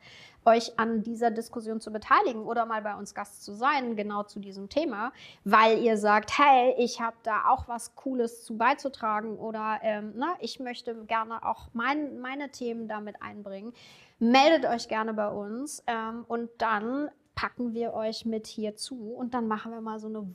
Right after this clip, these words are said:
wunderschöne große Diskussionsrunde davon auf. Und ihr seht es, Bea hat's angesprochen, wir sind an manchen Stellen, wir hatten es schon mal erwähnt, unterschiedlich unterwegs und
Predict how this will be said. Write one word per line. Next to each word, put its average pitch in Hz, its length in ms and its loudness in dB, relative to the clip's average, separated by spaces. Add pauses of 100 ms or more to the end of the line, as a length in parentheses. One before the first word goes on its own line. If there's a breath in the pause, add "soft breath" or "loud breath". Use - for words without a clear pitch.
wunderschöne 247 680 -2
große 233 400 -6
Diskussionsrunde 214 880 -12
davon 196 380 -10
auf. 208 380 -4 (880 soft breath)
Und 240 440 2 (500)
ihr 247 180 8
seht 262 280 4
es, 311 240 4 (160)
Bea 247 260 6
hat's 233 260 0
angesprochen, 247 1120 -2 (120)
wir 226 240 4
sind 311 400 0
an 233 320 -6 (100)
manchen 233 460 -4
Stellen, 240 540 -2
wir 226 120 -2
hatten 214 180 -6
es 220 160 -10
schon 220 140 -8
mal 214 180 -6
erwähnt, 214 480 -4
unterschiedlich 262 840 -4
unterwegs 226 960 -8 (260)
und 254 200 0